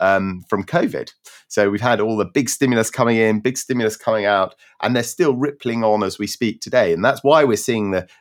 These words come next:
the, the slowdown in manufacturing, but not services at the same time. Um, so I think that's been more, um, the, the cause of the volatility. But I would say even now, um, which maybe we'll come, come to a bit later, is the, the forecast when we're looking for the future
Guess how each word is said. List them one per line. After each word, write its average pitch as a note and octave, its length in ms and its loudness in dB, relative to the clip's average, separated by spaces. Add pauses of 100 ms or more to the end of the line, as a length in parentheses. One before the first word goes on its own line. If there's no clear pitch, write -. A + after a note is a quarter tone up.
(160)
the, G2+ 320 4
the G2+ 60 -4
slowdown A#2+ 380 2
in A2 60 2
manufacturing, A2 580 0
but G#2 140 -2
not G#2+ 180 -2
services G#2 500 0
at F#2+ 100 -8
the G2 60 -12
same G2 260 0
time. F2 440 0 (360)
Um, G#2 180 2
so - 140 0
I A#2+ 40 2
think A#2+ 200 -4
that's D3 300 0
been G#2+ 320 -2
more, G2+ 440 0 (360)
um, F#2 480 2
the, F#2 260 -4
the G2+ 100 -4
cause A2 440 0
of F2 120 -8
the F2+ 80 -6
volatility. E2+ 800 -4 (160)
But - 100 0
I B2 60 6
would F3 220 4
say G#2 240 0
even C3 320 0
now, G#2 440 0 (420)
um, G2 420 2
which G#2 160 -4
maybe C#3 180 4
we'll G#2+ 120 2
come, B2 360 0
come A2+ 200 0
to A2 80 0
a - 20 0
bit F#2 140 0
later, A2+ 360 0
is F2 140 -4 (280)
the, A2 100 -2
the A2+ 180 -4
forecast A#2+ 520 0
when A2 100 -2
we're G#2 80 0
looking G#2+ 340 -4
for - 120 -6
the F2 100 -2
future - 600 -4